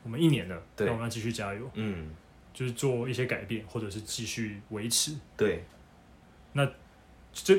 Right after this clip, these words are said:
Speaker 1: 这个就像是我刚刚说的，你把这个心，心里的，这，你，你把这个一个小小的一个悸动放在心里面。
Speaker 2: 哦。
Speaker 1: 你没有，你没有，你，你，你没有说出来。
Speaker 2: 嗯。
Speaker 1: 对。当然，如果你把这个小小的悸动跟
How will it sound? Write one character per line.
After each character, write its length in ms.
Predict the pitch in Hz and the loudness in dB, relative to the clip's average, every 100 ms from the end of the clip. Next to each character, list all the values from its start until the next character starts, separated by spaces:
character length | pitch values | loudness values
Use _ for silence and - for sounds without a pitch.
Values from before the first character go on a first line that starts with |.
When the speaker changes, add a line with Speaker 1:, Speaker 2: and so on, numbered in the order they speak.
| - | 8
Speaker 1:
这 100 | 196 | 8
个 80 | 165 | 10
就 60 | |
像 160 | 165 156 | 8 6
是 40 | |
我 80 | 139 | 6
刚 140 | 117 | 4
刚 80 | 120 | 0
说 180 | 113 113 | -2 -2
的， 140 | 107 | -2
你 160 | 98 113 | -4 0
把 220 | 117 104 | 2 2
这 100 | 107 | 0
个 140 | 117 113 | -4 -2
心， 320 | - - - - - - - | -2 -4 -8 -18 -20 -20 -10
心 360 | - - 202 208 | 0 4 6 6
里 160 | 127 | 6
的， 60 | 113 - - | 4 -4 -2
这， 180 | 202 220 | 0 6
你， 160 | 165 | 6
你 140 | 175 160 | 8 8
把 120 | 135 | 8
这 140 | 185 | 6
个 100 | 156 | 4
一 80 | 143 | 4
个 80 | 135 | 4
小 240 | - 135 | 2 2
小 180 | 135 120 | 2 0
的 100 | 104 | -2
一 80 | 107 | -4
个 80 | 117 | -4
悸 260 | - 120 | -4 -4
动 160 | 117 107 | -4 -4
放 160 | 120 | -2
在 80 | 117 | -2
心 160 | 107 107 | -2 -4
里 60 | |
面。 180 | 90 95 | -6 -2
Speaker 2:
哦。 580 | 98 95 107 92 87 87 | 0 4 4 4 2 -2
Speaker 1:
你 40 | 120 | 0
没 120 | 139 | 2
有， 120 | 139 | 2
你 100 | 123 | 2
没 100 | 127 | 0
有， 160 | 143 127 | 2 2
你， 120 | 120 | 0
你， 280 | 147 127 127 151 | -2 -2 -2 -2
你 80 | 131 | 0
没 80 | |
有 100 | 147 | 2
说 240 | 131 - 120 | 0 -2 -4
出 240 | - 110 | -2 -4
来。 60 | 113 - - | -4 -6 -2
Speaker 2:
嗯。 240 | 95 76 73 - - | -2 -2 -8 -16 -16
Speaker 1:
对。 100 | - - - - - | -14 -14 -18 -20 0
当 160 | 190 190 | 4 6
然， 140 | 170 | 8
如 100 | 160 | 8
果 120 | 170 | 10
你 260 | 151 120 107 - - | 8 4 -4 -14 -4
把 140 | 117 110 | -2 4
这 120 | 175 | 6
个 60 | |
小 220 | 156 131 127 | 6 4 0
小 120 | 120 | -2
的 40 | |
悸 160 | 117 143 | -2 0
动 180 | 143 123 | 0 0
跟 360 | 127 127 139 | -2 -4 -6